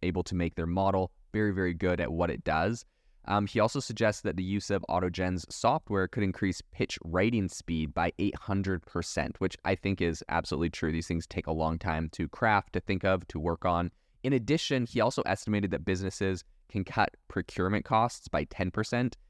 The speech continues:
and then also reduce the time taken to draft their initial bids by seventy percent. So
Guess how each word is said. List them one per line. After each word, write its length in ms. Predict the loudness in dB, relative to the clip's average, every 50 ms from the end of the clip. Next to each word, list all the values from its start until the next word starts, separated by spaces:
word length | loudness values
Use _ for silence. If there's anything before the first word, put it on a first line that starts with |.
| _ _ -6 -2
and 80 | 0
then 80 | 2 2
also 280 | 2 2 0 0 0 0
reduce 400 | 2 2 0 0 0 -2 0 -2
the 100 | -6 -6
time 260 | -2 -2 0 0 0
taken 320 | 0 -2 -2 -2 -2 -4
to 120 | -4 -4 -4
draft 360 | -2 0 0 2 2 0 0
their 100 | -2 -2
initial 240 | -2 -2 -2 -2 -2
bids 220 | -2 -4 -6 -4
by 140 | -6 -6 -6
seventy 300 | -4 -6 -6 -6 -6 -8
percent. 320 | -8 -8 -4 -4 -4 2
So 180 | 2 2 2